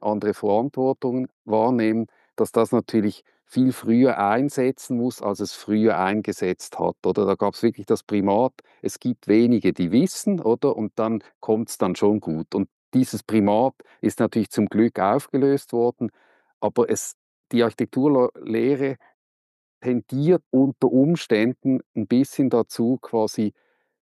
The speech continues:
sich auch ein bisschen ums Entwerfen und um die Verbindlichkeit in der Auseinandersetzung mit Struktur, mit Raum und eben das, was Thomas gesagt hat, mit der Tiefenbohrung bis zum Detail zurückzuziehen oder das nicht zu machen.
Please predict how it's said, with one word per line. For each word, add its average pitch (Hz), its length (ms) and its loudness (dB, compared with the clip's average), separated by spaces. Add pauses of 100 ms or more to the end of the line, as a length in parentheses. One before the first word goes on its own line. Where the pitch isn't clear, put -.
(160)
sich - 280 -4
auch 107 160 -2
ein 110 120 0
bisschen 110 360 2
ums 107 220 0
Entwerfen 113 640 2
und 110 120 0
um 107 100 0
die 104 100 -4
Verbindlichkeit 113 1040 0
in 107 100 2
der 101 160 2
Auseinandersetzung 117 1200 -2
mit 110 220 -2
Struktur, 127 600 0
mit 117 280 0
Raum 113 360 0
und 135 200 2
eben 120 320 0
das, 110 220 -4
was 101 120 -8
Thomas 113 340 -2
gesagt 113 400 -6
hat, 104 120 -4 (400)
mit 104 180 -4
der - 160 0
Tiefenbohrung 113 840 2
bis 107 260 0
zum 92 240 -2
Detail 110 720 0 (440)
zurückzuziehen 113 720 0
oder 107 180 0
das 98 280 -2
nicht 95 240 -6 (200)
zu - 140 -6
machen. 92 460 -2